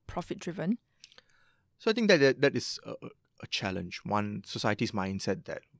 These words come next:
Speaker 2: volunteer organizations cannot make a profit or cannot invest in themselves. That's one. Second, for these volunteer organizations, the reason why it's not top of mind for many people, many people is that they only turn to these organizations or community organizations when they're only in need.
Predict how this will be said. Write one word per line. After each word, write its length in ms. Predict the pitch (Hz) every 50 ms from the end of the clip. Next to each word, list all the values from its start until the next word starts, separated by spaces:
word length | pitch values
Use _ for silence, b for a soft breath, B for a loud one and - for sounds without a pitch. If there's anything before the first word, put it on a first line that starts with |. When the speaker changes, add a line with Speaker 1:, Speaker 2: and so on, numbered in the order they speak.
| _ _ -
Speaker 2:
volunteer 400 | 104 98 98 101 104 98 - 101
organizations 1080 | 98 92 92 95 90 87 82 85 87 - - 90 87 90 - - 87 87 87 87 - -
cannot 300 | - - 90 92 92 95
make 180 | 104 104 -
a 60 | - 101
profit 540 | _ - - 123 110 - - 104 98 95
or 60 | 92 -
cannot 280 | - 107 101 98 -
invest 420 | - 104 95 90 95 92 - - 104
in 60 | 98
themselves. 580 | 92 - - - - 78 80 - - - - -
That's 200 | - - - - -
one. 260 | - - - - - - B B B B B B B B B B
Second, 300 | B - - 180 - 208
for 100 | - 165
these 120 | 139 160 143
volunteer 360 | 127 120 123 127 127 - 127
organizations, 800 | 113 104 104 104 104 104 101 101 101 98 - - 104 110 - - - B B B B B B B
the 60 | B 165
reason 180 | 214 240 269
why 80 | 254 208
it's 80 | 156
not 200 | - - - _
top 160 | - - - -
of 140 | 117 -
mind 220 | - 110 104 107 -
for 60 | 107
many 200 | 98 98 98 98
people, 280 | 95 - - 92 90 - - -
many 220 | 107 107 104 104
people 420 | 95 - - 101 85 - 98 95 -
is 100 | 101 -
that 140 | - 101 104
they 80 | 113
only 160 | 117 135 180
turn 300 | 185 - - 123 123 131 -
to 340 | - 107 95 - - - - - - _ -
these 140 | 113 113
organizations 680 | - 104 101 107 104 101 101 95 101 95 - - 95 -
or 40 | 90
community 380 | - - 98 107 104 - 120
organizations 720 | 104 98 92 95 95 92 90 - 92 - - 95 98 -
when 140 | - 107 107
they're 120 | 95 98 101
only 300 | - 120 123 135 127 113
in 100 | 104 95
need. 260 | 98 98 95 92